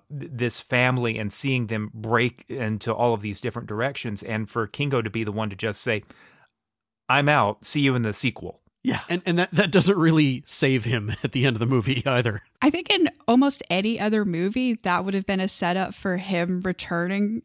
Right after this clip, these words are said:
Speaker 4: in the
Speaker 2: Right.
Speaker 4: big fight. And that's what you're, you're sitting there expecting that. And then he just, no,
Speaker 2: No.
Speaker 4: he, he dips
Speaker 2: <laughs>
Speaker 4: out and he does not come back to fight,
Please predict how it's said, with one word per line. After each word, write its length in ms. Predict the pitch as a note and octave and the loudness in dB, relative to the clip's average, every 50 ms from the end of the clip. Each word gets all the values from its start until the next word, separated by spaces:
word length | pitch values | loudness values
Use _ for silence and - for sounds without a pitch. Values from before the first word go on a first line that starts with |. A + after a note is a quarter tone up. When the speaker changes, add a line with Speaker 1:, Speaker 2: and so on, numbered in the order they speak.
| _ _ | _ _
Speaker 4:
in 240 | - F3 F3 F#3 | 0 2 2 2
the 80 | F#3 F3+ | 2 2
Speaker 2:
Right. 220 | F3 F3 F3+ F3+ | 4 6 6 6
Speaker 4:
big 80 | D3 - | 6 4
fight. 480 | - - F#3 F#3 A3 D#4+ F#4 G4 - _ - - - - - | 2 -2 -2 0 0 -2 -2 -4 -6 _ -20 -20 -10 -2 0
And 140 | B3 A#3+ A#3+ | 2 4 6
that's 180 | C4+ C#4 C#4 | 6 4 4
what 120 | - - - | 2 0 0
you're, 120 | B3+ B3 A#3 | 2 2 2
you're 200 | A3+ A3+ A3+ A3+ | 2 2 2 2
sitting 320 | A3 - A3 G#3 G#3+ A3 | 2 2 2 2 2 2
there 160 | A3+ A3+ G#3 | 2 2 0
expecting 600 | F#3+ G#3 - - - - F3+ G3+ - - A3+ B3+ C4+ | 0 0 0 -2 0 0 -2 -4 -2 -2 -2 -2 0
that. 240 | C#4 C#4 C#4+ C4+ - | 0 0 -2 -2 -2
And 100 | F3+ G3+ | -2 0
then 120 | G#3 G#3+ | 0 0
he 160 | A3 B3 B3+ D4 | 2 2 2 2
just, 200 | F4 F4 - - - _ | 2 0 -2 -2 -4 _
no, 400 | - F3+ G3 B3 B3 F3+ D3 - G3+ - | -4 0 2 4 4 4 2 0 -2 2
Speaker 2:
No. 160 | C#3 F3+ A#3 | 4 4 4
Speaker 4:
he, 140 | G#3+ F3 - _ - | 4 2 0 _ -6
he 280 | - - A3+ F#3 F3+ - - | -2 0 0 0 -2 -2 0
dips 300 | F#3+ G#3 C4+ - - - E3+ | 2 2 2 2 2 0 2
Speaker 2:
<laughs> 40 | - | 4
Speaker 4:
out 300 | G3 G#3 G#3+ A#3 C4 - | 6 6 6 6 6 4
and 100 | C4 A#3+ | 2 2
he 300 | - - A3+ G#3 F#3+ - _ | 2 2 2 2 0 -2 _
does 300 | - G3 F#3+ A3 A3 G#3 | 2 4 4 4 4 2
not 260 | G3 G3 G#3 F3 A3 - | 2 2 2 4 2 2
come 300 | - - D#4 D4 B3+ A3+ | 4 4 6 8 8 6
back 420 | A3 G#3 G#3 B3+ F4+ G#4+ - - | 6 4 4 2 2 0 -2 -4
to 120 | - F#4 D#4 | -4 -4 -4
fight, 500 | - - C4 A3 G3 A#3 E4 F#4+ F#4+ | -2 0 2 2 2 2 0 -2 -4